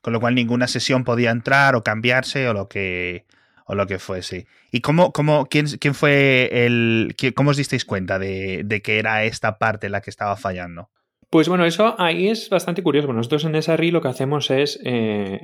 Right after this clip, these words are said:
Speaker 2: conectarnos, por ejemplo, a lo mejor pues abres un, un Meet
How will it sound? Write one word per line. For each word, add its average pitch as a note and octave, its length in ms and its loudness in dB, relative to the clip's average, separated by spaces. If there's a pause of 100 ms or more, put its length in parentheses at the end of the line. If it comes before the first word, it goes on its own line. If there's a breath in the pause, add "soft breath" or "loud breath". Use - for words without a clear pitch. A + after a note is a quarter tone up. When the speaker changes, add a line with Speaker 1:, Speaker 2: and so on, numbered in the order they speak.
Speaker 2:
conectarnos, B2 560 -2
por A2 80 -8
ejemplo, A#2+ 220 -2
a - 20 -4
lo G#2+ 80 -6
mejor A2 220 -6
pues - 120 -8
abres A2 220 -2
un, G2+ 320 -6
un G#2 160 -4
Meet D#3 380 0